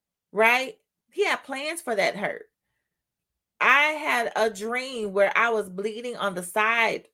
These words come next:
of my, m-, you know, on my side. And the devil had his imps watch me to make sure that my wound, wound did not heal, that it,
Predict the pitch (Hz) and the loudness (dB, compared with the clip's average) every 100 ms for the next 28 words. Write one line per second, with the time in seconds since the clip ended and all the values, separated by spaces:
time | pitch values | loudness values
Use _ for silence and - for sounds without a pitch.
0 | - 185 180 180 165 - 160 170 _ _ | -4 -4 -2 -2 -2 -6 -10 -14 _ _
1 | _ 190 208 196 180 147 - 196 254 165 | _ -6 -2 -2 -2 -6 -4 -2 0 0
2 | 123 - _ _ _ _ _ _ _ - | -2 -6 _ _ _ _ _ _ _ -2
3 | 208 220 214 202 190 185 175 220 _ _ | 0 2 2 2 2 0 -4 -8 _ _
4 | - 190 180 247 302 330 247 220 214 - | -2 2 6 6 4 0 2 2 2 0
5 | - 302 - - - _ 180 233 277 311 | 0 0 0 -6 -16 _ -4 2 2 2
6 | - 214 190 180 247 208 262 311 - 262 | -6 -8 -6 -6 -6 -4 -4 -4 -6 -2
7 | 269 254 233 208 208 196 185 233 254 220 | -2 2 0 2 0 0 -2 -2 -2 -4
8 | 196 185 _ 180 233 262 196 175 202 - | -4 -8 _ -2 -2 0 -4 -4 -6 -8
9 | _ _ - 214 180 196 - 185 214 202 | _ _ 6 8 8 0 -2 -4 -10 -8
10 | 165 - _ _ _ _ _ _ _ _ | -12 -20 _ _ _ _ _ _ _ _
11 | _ _ _ _ 190 196 214 | _ _ _ _ 6 6 6